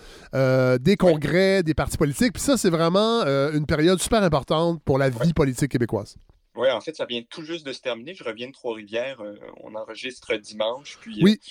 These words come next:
Speaker 2: euh,
Speaker 1: Dimanche le
Speaker 2: je,
Speaker 1: cinq
Speaker 2: j'étais au
Speaker 1: décembre, c'était le congrès
Speaker 2: Voilà.
Speaker 1: du Parti québécois.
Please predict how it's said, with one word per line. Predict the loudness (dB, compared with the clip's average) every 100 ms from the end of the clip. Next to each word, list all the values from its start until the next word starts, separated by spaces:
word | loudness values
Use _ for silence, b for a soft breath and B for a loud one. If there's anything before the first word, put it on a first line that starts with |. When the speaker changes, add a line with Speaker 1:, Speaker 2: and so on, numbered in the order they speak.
| B B B B -12 -4
Speaker 2:
euh, | -2 2
Speaker 1:
Dimanche | 4 4
le | 2
Speaker 2:
je, | 0
Speaker 1:
cinq | 2
Speaker 2:
j'étais | 2
au |
Speaker 1:
décembre, | 2 4 2 0 -4
c'était | 0 0 2
le | 2
congrès | 2 4 2
Speaker 2:
Voilà. |
Speaker 1:
du | 2
Parti | 0
québécois. | 0 0 0